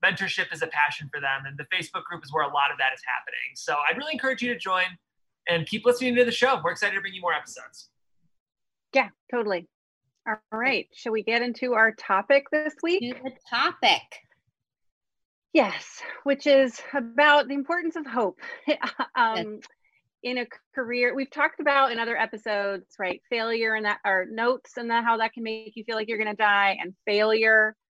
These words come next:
Speaker 2: how that <laughs> can make you feel like you're gonna die. But I think it's important to talk about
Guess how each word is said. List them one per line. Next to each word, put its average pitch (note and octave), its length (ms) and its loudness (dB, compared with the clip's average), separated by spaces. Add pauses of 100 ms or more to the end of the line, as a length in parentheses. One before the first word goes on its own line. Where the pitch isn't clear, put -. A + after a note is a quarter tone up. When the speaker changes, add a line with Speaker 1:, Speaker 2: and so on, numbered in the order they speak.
(160)
Speaker 2:
how G3 100 -6
that - 100 4
<laughs> - 80 -4
can - 180 4
make - 240 2
you A#3 120 -4
feel C#4+ 160 -4
like B3 200 6
you're A#3 140 0
gonna G3+ 220 0
die. F3+ 440 2
But F3+ 160 -2 (400)
I A3+ 80 -6
think B3+ 160 0
it's A3+ 100 -4
important G#3+ 580 -2 (480)
to G3+ 60 -16
talk A3 240 -2
about G3+ 440 4